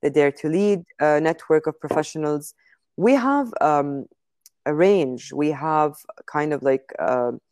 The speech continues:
uh, yeah, uh, uh, norms or rates that go for all, almost.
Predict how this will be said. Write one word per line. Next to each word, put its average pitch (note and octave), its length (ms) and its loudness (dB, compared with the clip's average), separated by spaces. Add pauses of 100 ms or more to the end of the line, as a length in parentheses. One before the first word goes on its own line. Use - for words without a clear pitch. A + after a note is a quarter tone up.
(440)
uh, A1 160 -4
yeah, F#3 380 4 (240)
uh, G1+ 140 -6 (1600)
uh, - 380 -4 (360)
norms F#3 540 4
or C#3+ 420 6
rates G3+ 440 4
that D3+ 340 -2 (1120)
go G#3 200 6
for G3 180 0
all, C#3+ 400 0 (200)
almost. F#3 680 0